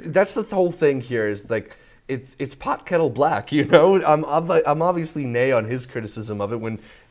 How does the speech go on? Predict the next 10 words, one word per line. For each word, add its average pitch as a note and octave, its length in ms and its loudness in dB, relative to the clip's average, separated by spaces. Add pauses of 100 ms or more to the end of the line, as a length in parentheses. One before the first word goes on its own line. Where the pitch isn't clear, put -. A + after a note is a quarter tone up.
(180)
all C3 220 0
he's C3 320 -10 (200)
planning B2 320 -2
on A2+ 160 -4
doing C3+ 320 -4
is, A2+ 160 -6 (180)
"Let's A#2+ 180 -4
make C#3+ 220 -4
more C3 360 4
of B2+ 160 0